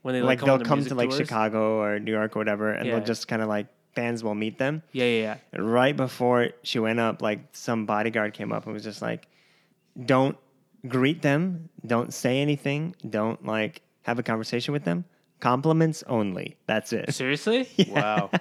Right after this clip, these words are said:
Speaker 3: That's crazy.
Speaker 2: Yeah, so he just, like, stood there. She said he didn't
Speaker 1: Right.
Speaker 2: talk at all.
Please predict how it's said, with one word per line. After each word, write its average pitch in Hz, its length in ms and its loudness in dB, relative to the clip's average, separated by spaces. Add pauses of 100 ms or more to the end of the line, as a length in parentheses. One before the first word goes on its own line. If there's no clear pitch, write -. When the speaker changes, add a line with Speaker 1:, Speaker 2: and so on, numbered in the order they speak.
(220)
Speaker 3:
That's - 220 -6
crazy. 113 420 -4
Speaker 2:
Yeah, 139 200 6
so 147 160 4
he 156 80 4
just, 160 180 -2
like, 135 140 2
stood 147 280 0
there. 165 140 4
She 143 160 -6
said 135 160 -2
he 127 120 -4
didn't 139 140 2
Speaker 1:
Right. 110 140 2
Speaker 2:
talk 113 220 0
at 113 80 -2
all. - 260 -4